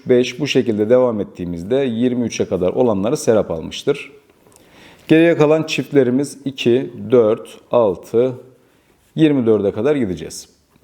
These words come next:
Bunları da alan Aylin'dir. Aldıkları toplamları bulabiliriz. Serap'ın aldığı kutuların numaraları toplamı şöyle hesaplanır.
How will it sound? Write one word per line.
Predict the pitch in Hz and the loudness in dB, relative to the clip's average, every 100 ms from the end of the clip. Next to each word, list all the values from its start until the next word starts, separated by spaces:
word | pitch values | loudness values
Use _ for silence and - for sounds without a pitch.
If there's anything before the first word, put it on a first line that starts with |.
| _ _ | _ _
Bunları | 170 165 143 117 | 0 2 4 2
da | 120 | 2
alan | 135 151 | 0 0
Aylin'dir. | 131 101 82 78 - - _ _ _ _ _ _ _ _ _ _ _ - | -2 -2 -6 -12 -18 -20 _ _ _ _ _ _ _ _ _ _ _ 0
Aldıkları | 156 160 175 180 | 2 2 2 2
toplamları | 175 160 160 147 156 | 0 -2 0 0 0
bulabiliriz. | 160 143 117 101 151 - - _ _ _ _ _ | 2 0 0 -4 -6 -12 -20 _ _ _ _ _
Serap'ın | - 147 156 156 165 | -2 2 4 2 2
aldığı | 143 139 131 147 | 2 0 -2 -6
kutuların | - - 135 117 139 | -6 -2 0 2 0
numaraları | 139 123 110 98 - | 0 0 0 -2 -4
toplamı | 139 - 120 147 | -8 -4 -6 -2
şöyle | 131 104 | -2 0
hesaplanır. | 85 - 82 87 110 156 | -2 -4 -8 -6 -6 -8